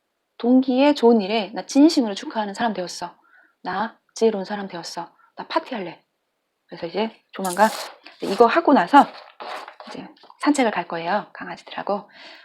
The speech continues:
그럼 이제 오늘부터 파티하듯이 더 멋지게 웃으면서 감사하면서 살아보려고 합니다. 네, 요거를, 아, 무탄트 메시지는 정말로, 음,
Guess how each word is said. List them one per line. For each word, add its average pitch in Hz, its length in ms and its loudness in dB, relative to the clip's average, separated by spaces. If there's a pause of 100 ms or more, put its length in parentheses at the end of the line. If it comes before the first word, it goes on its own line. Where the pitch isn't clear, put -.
(100)
그럼 175 160 -12
이제 170 240 -18
오늘부터 185 600 0 (600)
파티하듯이 - 760 -6 (400)
더 226 420 -2 (260)
멋지게 175 720 -4 (360)
웃으면서 175 720 -4
감사하면서 165 720 -12 (180)
살아보려고 208 460 -8
합니다. 202 360 -4 (1120)
네, 175 200 -6
요거를, 220 680 6 (600)
아, - 80 4
무탄트 233 340 2
메시지는 190 580 4 (220)
정말로, 220 560 6 (840)
음, 165 420 -12